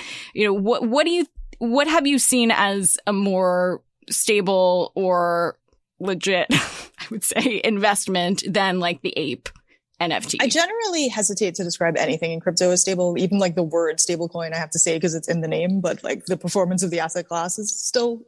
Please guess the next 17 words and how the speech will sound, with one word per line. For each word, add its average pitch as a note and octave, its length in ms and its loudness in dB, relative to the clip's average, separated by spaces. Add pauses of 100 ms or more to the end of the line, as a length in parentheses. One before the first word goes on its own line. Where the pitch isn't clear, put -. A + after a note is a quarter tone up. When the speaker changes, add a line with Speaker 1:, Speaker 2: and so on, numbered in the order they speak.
Speaker 2:
o-, G3+ 180 -4
up F#3+ 140 -8
and G3+ 80 -4
down. E3+ 180 -2 (560)
Um, A#3 200 4 (100)
I C4 60 4
think A4+ 220 0
with G#4+ 300 2
N B3 80 2
F A#3+ 100 -2
Ts, G#3 440 0 (100)
the F#3+ 160 -4
thing G4+ 220 -4
about D#4+ 160 0
N G#3+ 100 -2
F G3+ 100 -2
Ts F3+ 360 -4